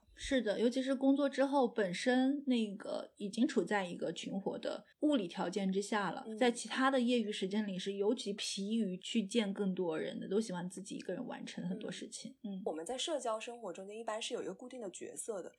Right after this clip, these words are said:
Speaker 2: 可能在公司我们是一个员工，但是独活的时候其实可以能够把你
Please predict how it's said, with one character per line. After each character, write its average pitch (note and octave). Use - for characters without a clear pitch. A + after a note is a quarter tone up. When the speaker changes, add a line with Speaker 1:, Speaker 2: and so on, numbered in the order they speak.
Speaker 2:
可 G3+
能 G3+
在 C#4
公 C4
司 C4
我 G#3+
们 D3+
是 A3
一 G3+
个 G3+
员 E3
工， F#3
但 C#4
是 C#4+
独 F#3+
活 A3
的 G3+
时 G#3
候 G#3
其 G#3
实 G#3
可 A3
以 G3+
能 F3+
够 A3
把 F3
你 F3